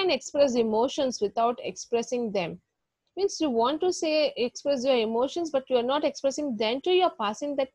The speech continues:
message without showing any of the expressions in your faces. Then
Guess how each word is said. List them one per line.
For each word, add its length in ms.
message 720
without 440
showing 440
any 300
of 200
the 60
expressions 600
in 180
your 100
faces. 580
Then 500